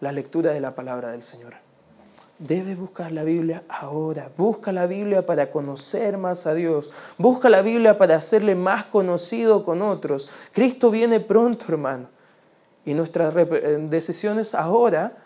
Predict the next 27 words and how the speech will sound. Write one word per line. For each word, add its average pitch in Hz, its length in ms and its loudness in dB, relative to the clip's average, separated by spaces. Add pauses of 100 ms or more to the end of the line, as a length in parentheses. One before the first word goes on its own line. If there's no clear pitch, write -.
(180)
van 202 180 2
a 202 80 2
repercutir 180 720 -4
por 165 180 -2
toda 214 320 -2
la 180 100 0
eternidad. 151 540 -4 (100)
Algunos 214 460 -4
textos 226 320 0
que 180 100 -8
nos 165 120 -6
pueden 185 420 -4 (320)
ayudar. 156 560 2
Busca 226 580 2 (760)
a 165 140 -2
Dios 208 220 0
con 170 220 -4
hambre, 180 440 -4
con 165 240 -6
anhelo. 165 440 -2
Fíjate 233 380 -4
lo 202 100 0
que 202 80 -6
dice 208 240 -4
Salmos. 180 640 -2 (360)
Salmos 208 400 0
capítulo 185 680 -4